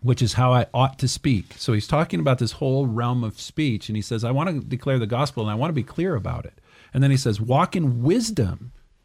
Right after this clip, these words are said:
towards outsiders." And so I think this goes back to what we were talking about before. There's a time to engage and a time to not engage. There, you, you need wisdom. And then he says, "Making the best use of the time." Then he says, "Let your speech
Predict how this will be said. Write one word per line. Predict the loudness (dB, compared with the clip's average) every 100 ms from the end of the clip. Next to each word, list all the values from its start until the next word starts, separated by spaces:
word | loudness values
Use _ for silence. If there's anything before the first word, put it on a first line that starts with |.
| _ _ -20 -8
towards | 0 2 4
outsiders." | 2 2 2 2 2 0 -4
And | -6 -2
so | 0
I | 0
think | 0
this | -4
goes | -2 -2
back | 0 -2 -2
to | -4
what | -4
we | -4
were | -4
talking | -4 -4
about | -6 -6
before. | -10 -8 -6
There's | -2 -2
a | -4
time | -4 -2 0 -2 -4 -12 -20 _
to | 0
engage | 0 2 2 2 0
and | -2
a |
time | -2 -2 -2
to | 0
not | 0 0
engage. | -2 -2 -4 -6 -6
There, | -4
you, | -4 -2 -2 -2
you | 0
need | 2 2 2
wisdom. | 2 0 -4 -6 -12 _ _ _ _ _ _ 0
And | 2
then | 4
he | 2
says, | 2 4 4 2 -4 -12 _ _ _ _ 4
"Making | 6 6 4 2 2 4
the | 6
best | 6 6 4 2 0 -4
use | 0 2 2 0
of | 0
the | -2
time." | 0 0 0 -4 -10 -20 _ _ _ _ _ _ _
Then | 2 4
he | 2
says, | 2 4 4 0 -2
"Let | 2 4 4
your | 0 0
speech | -2 0 2 0